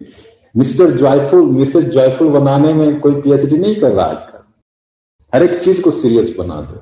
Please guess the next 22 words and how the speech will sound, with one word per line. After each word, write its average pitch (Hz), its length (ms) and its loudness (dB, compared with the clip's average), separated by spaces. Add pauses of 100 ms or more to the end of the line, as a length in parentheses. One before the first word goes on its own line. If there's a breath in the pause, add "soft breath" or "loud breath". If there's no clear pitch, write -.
आप 107 160 -6
बिजनेस 214 360 0
चला 120 200 2
रहे 101 100 0
हैं, 92 80 -4
सीरियस 143 440 0
हो 90 60 0
जाइए। 120 480 0
<laughs> - 800 -6
क्यों 226 160 4
भाई 202 180 4
आप 190 100 2
बिजनेस 214 400 0
चला 202 180 2
रहे 208 120 4
हैं, 190 80 0
जॉयफुल 190 400 2
हो 247 160 6
जाइए, 254 240 2
क्या 240 180 0
दिक्कत 240 420 -2
है? - 100 -8